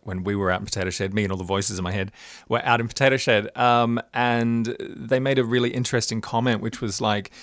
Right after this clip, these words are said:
you know, I mentioned that the, some elements in the show had changed since the first version, that I'm constantly tweaking it. And they said, "Well, you,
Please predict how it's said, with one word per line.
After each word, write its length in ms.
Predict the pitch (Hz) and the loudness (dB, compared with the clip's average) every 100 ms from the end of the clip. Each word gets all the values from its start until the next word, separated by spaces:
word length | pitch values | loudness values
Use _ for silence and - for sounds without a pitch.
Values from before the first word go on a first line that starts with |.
| - - | -14 -2
you 80 | |
know, 80 | 120 | 0
I 60 | 107 | 2
mentioned 360 | 113 113 117 | 2 0 -2
that 160 | 107 101 | -4 -4
the, 120 | 110 | -4
some 240 | 101 117 113 | 0 2 2
elements 340 | 107 101 - | 0 0 -2
in 60 | 107 | -2
the 80 | |
show 320 | 98 110 101 98 | -2 0 2 0
had 140 | 98 | -2
changed 340 | - 101 101 - | -2 -2 -4 -6
since 180 | 104 | -8
the 80 | 110 | -10
first 280 | - 101 - | -4 -4 -2
version, 380 | 104 98 98 101 | -2 -2 -2 -6
that 80 | 98 | -6
I'm 140 | 104 | -8
constantly 380 | - 113 - 113 | -8 -6 -6 -8
tweaking 320 | 117 113 113 | -6 -8 -8
it. 20 | |
And 100 | 98 | -8
they 60 | 120 | -6
said, 160 | 147 151 | -4 -2
"Well, 180 | 160 - - - - | -4 -6 -20 -20 -20
you, 280 | - - | -18 -14